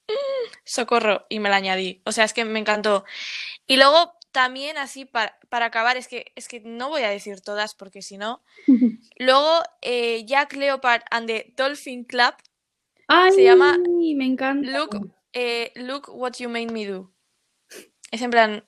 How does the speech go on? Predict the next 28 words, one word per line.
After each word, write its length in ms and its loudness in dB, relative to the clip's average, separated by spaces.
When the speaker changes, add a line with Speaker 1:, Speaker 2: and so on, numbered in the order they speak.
Speaker 1:
súper, 420 -6
no 160 -6
sé, 160 -8
me 80 -12
encanta, 340 -6
es 120 -8
que 280 -8
escuchadlas, 720 0
por 160 -8
favor. 400 -8
O 60 4
al 160 6
menos 360 -2
dadles 400 2
una 140 -8
oportunidad. 720 -10
Speaker 2:
De 240 8
todas 360 6
maneras, 480 4
os 160 2
haremos 440 4
un 160 4
post 320 2
recopilatorio 880 2
que 640 0
subiremos 720 4
el 300 2
martes 500 2